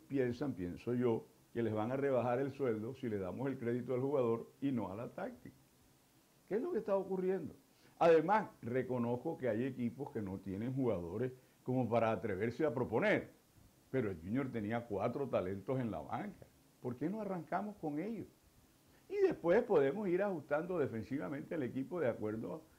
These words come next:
a, a lo que le ocurra, al contrario, porque el contrario es manso. Tiran al arco, tienen oportunidades y no llega. Y Viera, hay que decirle que él por debajo es bueno. Menos mal que no le hicieron disparo por arriba. Todos los que atajó fueron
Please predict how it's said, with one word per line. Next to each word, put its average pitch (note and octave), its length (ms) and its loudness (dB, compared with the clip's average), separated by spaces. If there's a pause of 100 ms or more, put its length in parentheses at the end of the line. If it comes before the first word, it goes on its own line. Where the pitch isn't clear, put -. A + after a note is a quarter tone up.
(260)
a, A2+ 140 2
a A#2+ 140 4
lo A#2+ 160 2
que A2+ 100 0
le A2 120 0
ocurra, E3 400 0
al C3+ 80 -2
contrario, C#3 400 -2
porque A2+ 160 -4
el - 80 -6
contrario C#3+ 580 0
es D#3 100 -4
manso. F#3+ 460 -6 (920)
Tiran F#3+ 320 2
al E3 140 6
arco, F#3+ 360 6
tienen E3 280 -2
oportunidades F3 760 0
y - 20 -6
no D4 200 -4
llega. D4 300 -8 (260)
Y A3+ 160 0
Viera, A#3+ 560 6
hay C3+ 160 2
que D3 120 0
decirle D#3 480 -2
que D3 100 2
él D#3 100 4
por F3 200 2
debajo G#3 420 8
es E3 80 6
bueno. C3+ 300 0 (140)
Menos C#3 240 -2
mal E3+ 220 -2
que E3 80 -4
no C3 120 -2
le C3 100 -2
hicieron C3+ 340 -2
disparo B2 380 0
por A#2+ 160 0
arriba. G#2+ 380 -2 (920)
Todos G#3+ 420 8
los F#3 160 4
que D3+ 120 0
atajó C3+ 360 4
fueron C3+ 380 -2